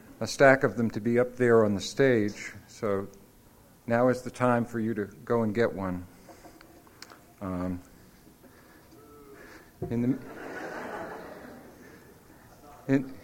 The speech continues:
in the meantime, uh, I, I want to thank the senior class for making this an even more festive occasion than it would otherwise be, and, uh, and also for warning me in advance, by the way.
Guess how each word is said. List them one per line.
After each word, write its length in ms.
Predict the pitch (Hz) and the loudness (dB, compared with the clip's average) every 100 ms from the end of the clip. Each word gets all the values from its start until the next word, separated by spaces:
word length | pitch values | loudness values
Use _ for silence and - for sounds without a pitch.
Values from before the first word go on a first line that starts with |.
| - - - - - - | -20 -20 -20 -20 -18 0
in 120 | 131 | 4
the 60 | |
meantime, 800 | 135 151 151 143 135 131 135 139 131 - - - | 8 8 8 10 10 10 8 2 -6 -10 -10 -2
uh, 420 | 117 110 107 107 - - - | 4 8 8 6 -2 -18 -6
I, 120 | 113 131 - | 2 2 2
I 120 | 117 | 4
want 180 | 131 143 | 10 10
to 40 | 131 | 10
thank 300 | 151 139 135 | 8 6 4
the 80 | |
senior 340 | 127 151 139 117 | -2 2 4 2
class 680 | - 139 127 127 156 - - - - - - - - - | 8 10 10 8 4 -10 -14 -20 -20 -20 -20 -20 -20 -20
for 160 | - 120 | -6 2
making 380 | 127 131 123 | 2 4 2
this 240 | 127 127 - | 2 0 -2
an 100 | 120 | 0
even 220 | 123 123 | 2 2
more 240 | 123 120 | 4 2
festive 600 | 117 139 127 - 123 101 | 2 2 0 0 -4 -4
occasion 580 | 98 - 131 127 127 113 | -10 0 2 2 0 0
than 180 | 110 110 | 0 0
it 100 | - | -2
would 80 | 107 | 0
otherwise 540 | 120 120 110 110 101 | 2 4 2 2 -2
be, 560 | - 131 120 110 139 92 | 0 4 4 4 0 -4
and, 360 | 120 110 104 104 | -2 0 2 4
uh, 160 | 101 101 - - - - - - - | 2 0 -14 -18 -20 -20 -20 -20 -2
and 140 | 127 | 6
also 300 | 143 156 156 | 8 8 6
for 120 | - 123 | -2 0
warning 400 | 127 143 139 123 | 6 6 6 2
me 140 | 113 | 0
in 120 | 107 | -2
advance, 580 | 107 104 107 104 - - | -4 -4 -4 -4 -8 -10
by 200 | - 87 | -6 -4
the 100 | |
way. 80 | 85 | -6